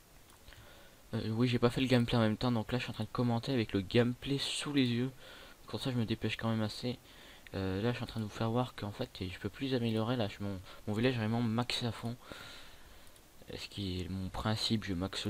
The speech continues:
tout et après je le change enfin. Et même en étant tout maxé, j'arrive à faire attaquer en ce moment avec tout et n'importe quoi. Encore hier, je me suis fait attaquer, je me suis fait attaquer par un dragon level six.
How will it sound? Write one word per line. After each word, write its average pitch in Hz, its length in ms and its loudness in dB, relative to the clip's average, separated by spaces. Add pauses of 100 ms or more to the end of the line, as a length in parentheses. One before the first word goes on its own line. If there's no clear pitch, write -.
tout 123 240 0
et 104 80 6
après 110 200 -2
je 104 100 -2
le 101 60 -4
change 104 260 -2
enfin. 107 340 -4 (600)
Et 98 40 0
même 113 120 6
en 113 60 6
étant 107 220 2 (200)
tout 120 120 0
maxé, 117 320 2
j'arrive 101 200 0
à 95 60 0
faire 95 160 -2
attaquer 95 320 -2
en 101 80 -2
ce - 120 -8
moment 104 140 -2
avec - 220 -4
tout 107 120 -4
et - 20 0
n'importe 101 400 -4
quoi. 110 280 -4 (540)
Encore 113 380 2
hier, 120 160 2
je 123 40 0
me 110 60 -2
suis - 140 -2
fait 104 140 0
attaquer, 107 300 2 (200)
je 104 60 -6
me 104 60 -4
suis - 120 -6
fait 107 100 2
attaquer 107 360 0
par 101 180 -2
un 95 80 0
dragon 104 320 0 (120)
level 101 300 2
six. - 480 -2